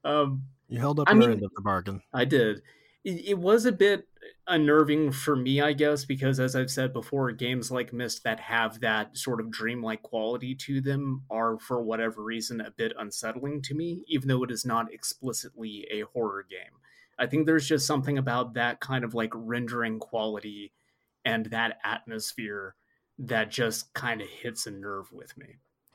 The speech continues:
Speaker 2: Like Cruelty Squad?
Speaker 1: No, Cruelty Squad just makes me sick to my stomach,
Speaker 2: <laughs>
Speaker 1: and then I need to, like, lay down.
Speaker 2: Okay.
Speaker 1: But, like, it's a good sick to my stomach, so it's like eating a real trashy burrito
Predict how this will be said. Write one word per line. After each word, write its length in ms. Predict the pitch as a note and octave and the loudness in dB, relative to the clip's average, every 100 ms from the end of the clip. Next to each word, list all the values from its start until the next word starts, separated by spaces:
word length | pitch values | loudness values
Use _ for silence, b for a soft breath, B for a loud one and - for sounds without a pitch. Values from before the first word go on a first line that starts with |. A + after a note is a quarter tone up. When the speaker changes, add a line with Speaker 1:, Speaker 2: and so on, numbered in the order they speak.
| - | -10
Speaker 2:
Like 180 | C3 B2 | -8 -6
Cruelty 420 | - D#3+ D3+ E3+ | 2 2 2 -2
Squad? 440 | - D#3+ E3+ F3+ b b b b b b b b b b b b b b _ _ _ _ _ - | -2 0 2 0 b b b b b b b b b b b b b b _ _ _ _ _ -2
Speaker 1:
No, 200 | C#3 C#3+ | 2 2
Cruelty 360 | C3+ A3+ A#3 A3+ | 2 0 0 -2
Squad 260 | - F3 | 0 0
just 160 | D3 C3 | 0 -2
makes 200 | C3 - | -2 -2
me 80 | C3+ | -4
sick 240 | - B2 | -2 -4
to 60 | A#2 | -4
my 140 | G#2+ | -6
stomach, 500 | - - C3 - - - - | -6 -2 -4 -4 -16 -20 -20
Speaker 2:
<laughs> 120 | - | -6
Speaker 1:
and 160 | A#2+ A2+ | -4 -2
then 100 | A#2 | -2
I 80 | |
need 160 | A#2 A#2 | -2 -4
to, 80 | A2+ | -6
like, 240 | G#2 G#2 | -6 -6
lay 120 | G#2 | -8
down. 320 | G2 - - C3+ B B B B | -6 -10 -12 -18 B B B B
Speaker 2:
Okay. 400 | A#2+ A#2 G#2 G2+ _ _ _ _ _ _ _ | -10 -8 -6 -8 _ _ _ _ _ _ _
Speaker 1:
But, 140 | D3 C3+ | -2 4
like, 120 | C#3+ | 4
it's 120 | C3+ | 4
a 40 | F3 | -2
good 280 | - C3+ C3+ | 2 0 2
sick 220 | B2 - | -4 -8
to 80 | G2+ | -12
my 160 | F#2+ | -12
stomach, 520 | F#2+ - F#2+ G2+ - - _ _ _ | -8 -8 -10 -14 -18 -20 _ _ _
so 460 | - A2 G2 F#2 F#2+ b b b b _ _ _ _ _ _ _ | -8 -8 -8 -12 -16 b b b b _ _ _ _ _ _ _
it's 100 | - | -4
like 160 | C3+ C3+ | -2 2
eating 200 | D3+ C#3 | 2 2
a 60 | B2 | 2
real 200 | B2+ B2 | 0 0
trashy 600 | - C3+ B2 - C#3+ A2 | -2 0 0 0 -2 -2
burrito 680 | A2 F#2+ G2+ G#2 F#2+ F#2+ | -6 -8 -10 -10 -10 -12